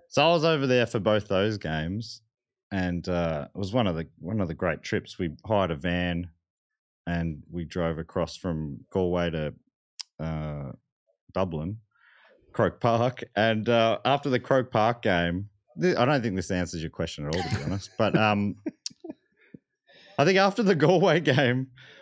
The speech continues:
Speaker 1: we went to the pub afterwards, and, uh, Spud was sitting there with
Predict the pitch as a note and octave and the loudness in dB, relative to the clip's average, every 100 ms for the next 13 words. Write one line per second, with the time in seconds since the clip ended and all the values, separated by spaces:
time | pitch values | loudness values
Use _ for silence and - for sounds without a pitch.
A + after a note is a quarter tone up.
0 | - D3 C#3 C3+ B2 A2+ B2+ A#2+ A2+ A2+ | -2 2 4 4 0 2 2 4 4 2
1 | - A2+ G#2 G2+ G2+ - _ _ - G2+ | 0 0 2 0 -6 -16 _ _ 0 2
2 | G2 F#2+ E2+ F#2+ F#2 F2+ F2 - _ _ | 2 0 0 0 2 0 -2 -10 _ _
3 | _ _ _ _ - - B2+ B2 A2+ A2 | _ _ _ _ -14 0 2 2 0 -4
4 | - A2 A2+ G#2+ G#2+ G#2 G2 | -2 0 2 2 2 0 -2